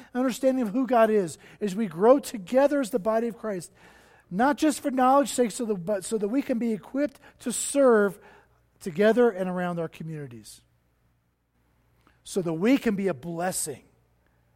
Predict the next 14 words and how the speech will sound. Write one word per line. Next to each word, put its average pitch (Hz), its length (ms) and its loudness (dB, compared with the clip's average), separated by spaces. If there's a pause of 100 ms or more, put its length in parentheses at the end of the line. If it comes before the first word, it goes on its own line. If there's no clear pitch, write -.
(1300)
Not 220 220 0
just - 160 -4
so 247 140 0
we 226 260 -2
exist 151 840 -4 (380)
as 185 140 -4
a 185 80 -2
building 196 760 2 (420)
on 160 120 -10
two 254 180 2
and 262 100 2
a - 20 0
half 240 240 2
acres 220 540 2